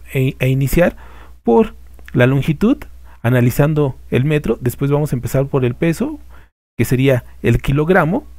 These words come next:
y después por la capacidad, porque también vamos a ver esto en el caso de los litros, que lo teníamos por aquí, por aquí aparecía, eh, para los chicos de segundo. Bueno, en lo que lo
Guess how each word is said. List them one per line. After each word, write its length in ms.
y 120
después 380
por 140
la 140
capacidad, 680
porque 260
también 360
vamos 300
a 60
ver 180
esto 380
en 180
el 160
caso 560
de 560
los 380
litros, 720
que 60
lo 100
teníamos 500
por 280
aquí, 420
por 80
aquí 240
aparecía, 680
eh, 100
para 200
los 160
chicos 340
de 120
segundo. 460
Bueno, 220
en 120
lo 100
que 100
lo 360